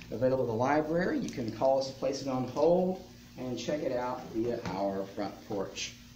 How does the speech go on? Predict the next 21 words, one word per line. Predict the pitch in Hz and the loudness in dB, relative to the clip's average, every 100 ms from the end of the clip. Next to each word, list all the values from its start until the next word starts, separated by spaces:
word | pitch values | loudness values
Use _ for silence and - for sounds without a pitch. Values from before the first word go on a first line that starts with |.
| - | -8
pickup | - 107 87 87 - - - | -4 -2 -2 -4 -8 -16 -14
service. | - - 247 - - - - - - - - - | -10 -4 -2 -2 -4 -4 -6 -8 -14 -18 -16 -10
And | 107 110 | -4 -4
as | 113 | -2
I | |
often | 139 143 160 175 180 | -2 2 0 0 0
do, | 220 196 | 0 0
I'm | 131 | 0
taking | 123 123 | -2 -2
a | 110 | -2
break | 120 117 | -2 -4
for | 107 | -2
water. | 113 196 311 - - - - - - - - - - - - - - - - - - - - - - - - - - - - - - - - - - - | 2 2 0 -6 -14 -20 -20 -20 -20 -20 -20 -20 -20 -20 -20 -20 -20 -20 -20 -20 -20 -20 -20 -20 -20 -20 -20 -18 -18 -18 -20 -20 -20 -20 -20 -20 -16 -8
And | 139 139 | -2 2
we'll | 190 | 2
move | 180 | 4
on | 117 131 | 2 0
to | 170 | 2
our | 160 | 2
next | 104 - - | 0 -2 -4
story. | - 160 - | -4 -4 -4